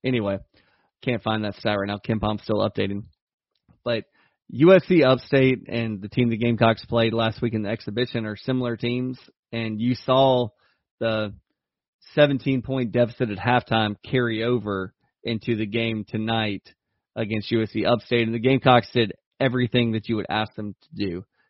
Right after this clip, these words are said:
So excited about that. Obviously, there's a big test coming up with Virginia Tech. Um, I think that game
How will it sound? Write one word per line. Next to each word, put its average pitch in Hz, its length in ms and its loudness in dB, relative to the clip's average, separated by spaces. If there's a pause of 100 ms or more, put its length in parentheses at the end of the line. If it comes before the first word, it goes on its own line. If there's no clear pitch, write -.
(120)
So 110 220 0 (240)
excited 175 420 6
about 160 300 4
that. 127 340 4 (180)
Obviously, 131 360 4
there's 127 220 0
a 113 60 -4
big 127 300 -2
test 127 300 -2
coming 120 280 -4
up 117 180 -2
with 110 160 -12
Virginia 107 380 -10 (100)
Tech. 135 300 -4 (640)
Um, 107 360 -12
I 69 160 -14
think 143 220 -10
that 123 260 -12
game 117 340 -10